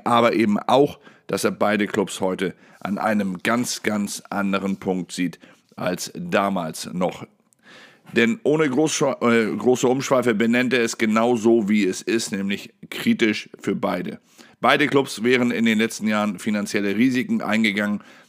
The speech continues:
die sportlich nicht aufgegangen seien und die heute noch nachwirkten. Dabei ist Baumann sachlich und fair darum bemüht, sich möglichst wenig über den H S V zu äußern,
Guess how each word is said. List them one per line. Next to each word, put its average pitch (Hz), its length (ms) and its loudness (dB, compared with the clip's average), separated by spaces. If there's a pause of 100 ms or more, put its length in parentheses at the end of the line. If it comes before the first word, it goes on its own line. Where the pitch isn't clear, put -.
(160)
die 101 80 -4
sportlich 120 580 0
nicht 107 460 -2
aufgegangen 104 560 -2
seien 98 320 -4
und 98 200 -6
die 98 100 0
heute 101 420 0 (280)
noch 92 220 -6
nachwirkten. 98 840 -4 (100)
Dabei 107 280 0
ist - 180 -2
Baumann 123 420 2 (260)
sachlich 123 580 0
und 101 180 -4
fair 131 260 4
darum 110 280 2
bemüht, 110 360 4
sich 95 180 -4
möglichst 101 500 0
wenig 107 360 2
über 98 120 0
den 95 180 -2
H 92 120 -2
S - 80 -8
V 110 220 -2
zu 107 160 0
äußern, 95 360 0